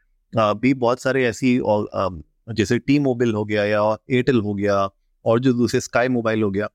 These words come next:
वो हमेशा उनमें आउटेज आपको कभी ना कभी देखने को मिलती है। और वो आउटेज जो होती है, कभी-कभी अगर लंबी खिंच जाए, तो वो एक बहुत बड़ा, आ, प्रेसिंग कंसर्न, आ, उठा देती हैं।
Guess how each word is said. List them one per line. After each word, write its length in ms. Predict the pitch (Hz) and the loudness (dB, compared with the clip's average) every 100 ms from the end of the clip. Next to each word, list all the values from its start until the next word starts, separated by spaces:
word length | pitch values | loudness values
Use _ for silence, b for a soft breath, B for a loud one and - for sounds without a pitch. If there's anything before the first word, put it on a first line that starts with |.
| _ _ _ _ 120 135 | _ _ _ _ _ 0
वो 360 | 175 190 - _ - | 2 2 -2 _ -2
हमेशा 380 | 127 139 - 160 | 0 0 0 -2
उनमें 220 | 139 147 | 0 0
आउटेज 400 | 123 117 143 139 | 0 0 0 0
आपको 240 | 120 - | -2 -4
कभी 200 | 131 123 | -6 -2
ना 80 | 127 | -2
कभी 200 | 123 127 | -2 -4
देखने 300 | 117 107 123 | -2 -4 -6
को 100 | 123 | -4
मिलती 280 | 117 104 127 | -2 0 2
है। 60 | |
और 160 | 139 135 | 2 2
वो 100 | 143 | 2
आउटेज 420 | 120 113 - 170 | 2 2 0 0
जो 160 | 151 135 | 2 2
होती 200 | 127 139 | 2 2
है, 60 | |
कभी-कभी 420 | 131 123 127 135 135 | 0 -2 -4 0 2
अगर 200 | 139 127 | 2 2
लंबी 360 | 104 104 151 | 0 2 0
खिंच 300 | 160 131 - | 0 -4 -2
जाए, 180 | 113 92 - _ _ _ _ - | 0 0 -2 _ _ _ _ 0
तो 100 | 123 | 2
वो 260 | 123 175 | 2 2
एक 260 | 156 147 135 | 2 -2 -2
बहुत 180 | 113 131 | -4 -2
बड़ा, 260 | 131 131 | 0 2
आ, 100 | 151 - _ 123 | 0 -4 _ -4
प्रेसिंग 480 | 113 98 113 - 143 | -2 0 -2 2 0
कंसर्न, 600 | 123 113 - 127 110 87 _ _ _ _ _ _ _ - | 0 -4 -2 -2 -2 -6 _ _ _ _ _ _ _ -2
आ, 180 | 92 92 | 0 2
उठा 340 | - 98 117 | 0 -2 0
देती 340 | 101 87 98 85 | 0 0 -4 -12
हैं। 140 | 82 | -14